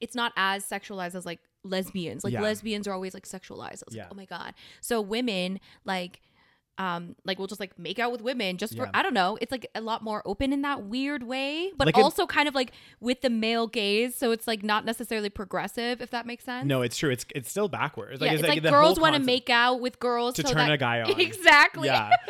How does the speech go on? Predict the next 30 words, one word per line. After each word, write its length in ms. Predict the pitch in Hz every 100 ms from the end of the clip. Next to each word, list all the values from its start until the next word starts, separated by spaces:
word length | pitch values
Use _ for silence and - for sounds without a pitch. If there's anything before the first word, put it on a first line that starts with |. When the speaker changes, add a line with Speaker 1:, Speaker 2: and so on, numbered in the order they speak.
| 762
Speaker 2:
But 140 | - -
could 120 | 202
you 100 | 294
imagine, 440 | 214 117 120 147
you 80 | 147
know, 60 | 147
when 100 | 190
we 80 |
were 80 | 190
eighteen 400 | 127 120 - 113
and 100 | 123
it 40 | 139
was, 120 | 165
like, 120 | 196
a 60 | 170
pretty 260 | 139 139
common, 340 | - 113 110 113
like, 140 | 117
honestly, 300 | 117 127 143
guys, 200 | 143 147
I 140 | 127
saw 140 | 143 170
so 160 | 135 117
many 100 | 117
girls 240 | 107 101
making 240 | 107 101
out 120 | 104 107
with 100 | 113
each 140 | 113
other 280 | 123 143